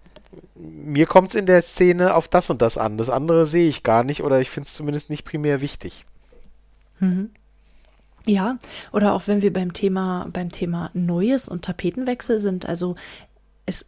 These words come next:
Speaker 2: kann auch schon helfen, einfach wirklich mal einen Clubbesuch zum Beispiel zu planen.
Speaker 1: <laughs>
Speaker 2: Also wirklich zu planen, das hilft ja schon.
Speaker 1: Mhm.
Speaker 2: Einfach sich vielleicht auf der entsprechenden Internetseite mal umschauen,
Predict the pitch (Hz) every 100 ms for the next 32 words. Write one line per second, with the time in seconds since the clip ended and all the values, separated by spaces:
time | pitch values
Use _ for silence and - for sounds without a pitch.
0 | - - 180 185 226 - 180 175 - -
1 | 190 196 190 190 180 240 - 247 220 196
2 | _ _ - - 180 - 208 - - 175
3 | 190 202 - 190 185 175 170 - 180 247
4 | 240 269 - - 240 226 240 - 254 254
5 | 254 254 247 240 233 - 247 - 175 160
6 | 165 220 285 320 415 - - - - -
7 | - - 220 208 202 - - 202 311 349
8 | - 339 - 339 320 226 175 185 - 370
9 | 381 208 175 - 170 170 185 208 160 208
10 | 220 - 190 202 202 - 196 - - -
11 | - 185 - 180 190 180 202 226 233 233
12 | - 208 208 196 190 208 240 - 185 175
13 | 190 202